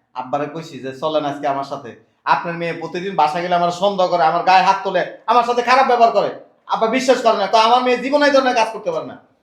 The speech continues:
পরে আব্বার সামনে কসমেটিক দোকান থেকে লিপস্টিক নিছি, নিয়া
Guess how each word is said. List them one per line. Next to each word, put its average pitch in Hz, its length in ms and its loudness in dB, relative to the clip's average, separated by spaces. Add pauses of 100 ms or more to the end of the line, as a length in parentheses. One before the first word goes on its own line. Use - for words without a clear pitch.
(560)
পরে 147 160 0
আব্বার 151 260 2
সামনে 160 320 -10
কসমেটিক 165 480 -10
দোকান 160 220 -14
থেকে 139 160 -20
লিপস্টিক 160 440 -10
নিছি, 123 200 -20
নিয়া 190 580 -4